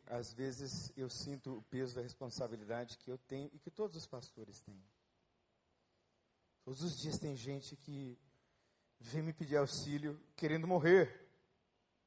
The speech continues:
Todas as semanas tem gente ansiosa, todas as semanas tem gente compulsiva, todas as semanas tem gente depressiva, todas as semanas tem dependentes químicos aqui que eu abrigo e atendo e aconselho,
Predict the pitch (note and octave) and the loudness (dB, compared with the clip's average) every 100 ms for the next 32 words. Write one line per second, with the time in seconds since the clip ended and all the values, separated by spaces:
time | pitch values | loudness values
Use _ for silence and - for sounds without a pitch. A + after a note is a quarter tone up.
0 | _ _ _ _ _ - - - _ _ | _ _ _ _ _ -20 -20 -20 _ _
1 | _ - F#3 C4 A#3 C4 D4+ B3 B3+ G#3+ | _ 10 12 12 12 12 10 10 8 6
2 | C#3+ - A3+ G#3+ A#3+ A#3 A#3 - B3 A#3+ | 2 6 6 10 8 10 6 10 12 12
3 | A#3 C#3 F3+ F3+ A3+ - A#3+ C4 B3 F3 | 12 8 6 10 8 10 10 12 10 12
4 | A#3 G3 A3 - G3+ G#3+ - A#3 A#3+ A#3+ | 12 12 12 10 8 8 6 6 12 12
5 | A#3 - - - - - G#3+ A#3+ A#3 A#3+ | 12 -2 -16 -18 -18 12 12 12 12 12
6 | B3+ C4+ B3+ - B3 G#3 A#3 A3+ G3+ B3 | 12 12 10 10 8 10 6 6 8 8
7 | A#3+ A#3 - B3 A3+ A#3 A#3 - - - | 10 8 8 8 12 10 10 -10 -20 -20
8 | - - C4+ D4+ C#4 D4 C4+ B3+ C#4+ C4+ | -20 12 12 12 12 12 12 12 12 12
9 | G3 - C4+ B3+ G#3+ F#3+ G#3+ - A#3 A#3 | 8 8 6 8 6 10 12 12 12 6
10 | - A#3+ G#3+ A3 A3+ G#3 B3+ B3+ - G#3+ | 4 2 4 10 12 12 8 4 8 10
11 | G#3+ G3+ - - - D4 A#3 G#3+ F#3 C4 | 12 10 6 -4 8 8 12 10 10 10
12 | C#4 C4 A3 G#3+ G3 - G#3 C#4+ C4+ C4 | 8 12 10 12 8 8 12 12 12 12